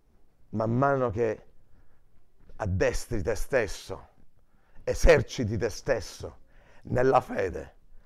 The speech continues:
vedrai che la tua fede crescerà al punto di poterlo superare. Che cosa stai facendo? Ti stai aprendo ancora di più alla vita di Dio.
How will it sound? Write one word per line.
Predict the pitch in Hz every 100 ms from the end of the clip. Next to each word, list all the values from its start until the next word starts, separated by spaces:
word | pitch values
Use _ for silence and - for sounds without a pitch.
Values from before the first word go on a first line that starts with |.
| - - -
vedrai | 104 113 123 131
che | 123
la | 117 113
tua | 127 120
fede | - 131 113 107
crescerà | - 113 - 120 107
al | 104 -
punto | 110 107 - 101 - - -
di | 110
poterlo | 92 107 110 98 98
superare. | - 90 92 80 85 80 76 _ - - - - -
Che | - 131
cosa | 175 151
stai | 131 170 151
facendo? | 151 131 120 98 98
Ti | 113
stai | - - 127
aprendo | 123 107 151 147 131
ancora | 123 - 143 127
di | 120
più | - 135
alla | 110 104
vita | 101 117 117
di | 110 95
Dio. | 87 98 73 69